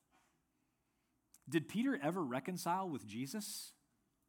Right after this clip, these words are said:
Why does John outlive all the other apostles?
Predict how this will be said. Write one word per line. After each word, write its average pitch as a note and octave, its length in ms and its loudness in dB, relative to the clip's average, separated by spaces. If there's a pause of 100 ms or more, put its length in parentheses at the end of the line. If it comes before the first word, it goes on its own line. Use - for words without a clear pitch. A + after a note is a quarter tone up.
(2000)
Why E3+ 300 4
does A3 180 0
John C3 540 0
outlive D3+ 580 2
all C3+ 240 0
the D3 160 2
other D#3 180 0
apostles? D#3 720 -4